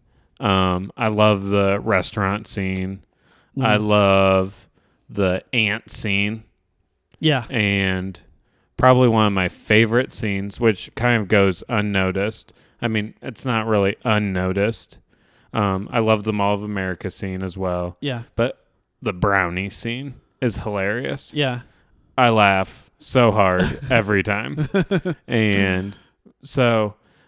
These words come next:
Speaker 1: um, it's not the greatest one, um, as far as hockey action or, like, slapstick comedy,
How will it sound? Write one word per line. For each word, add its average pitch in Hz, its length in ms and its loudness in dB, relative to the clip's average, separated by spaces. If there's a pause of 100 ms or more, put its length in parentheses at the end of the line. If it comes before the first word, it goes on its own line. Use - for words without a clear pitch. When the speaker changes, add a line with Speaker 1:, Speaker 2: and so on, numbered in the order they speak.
(120)
Speaker 1:
um, 117 600 0 (440)
it's - 200 -10
not 143 380 -2 (140)
the 123 160 -6
greatest 110 580 2
one, 113 600 -4 (440)
um, 95 640 -6 (640)
as - 120 -10
far 104 180 -2
as 95 100 -4
hockey 104 500 0
action 98 720 -4
or, 113 140 -4
like, 104 280 -6
slapstick - 720 -4
comedy, 101 600 -4